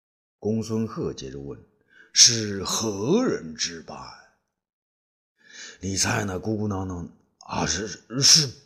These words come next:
本丞相所派的专人呐。”公孙贺呢，再也忍耐不住了，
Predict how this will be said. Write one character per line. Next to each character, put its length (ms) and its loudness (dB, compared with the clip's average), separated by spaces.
本 360 0
丞 300 0
相 260 -2
所 300 -4
派 200 -6
的 80 -8
专 380 2
人 240 -10
呐。” 80 -20
公 240 0
孙 240 4
贺 160 2
呢， 120 -4
再 200 0
也 120 -2
忍 220 -12
耐 160 -14
不 180 -16
住 180 -12
了， 100 -14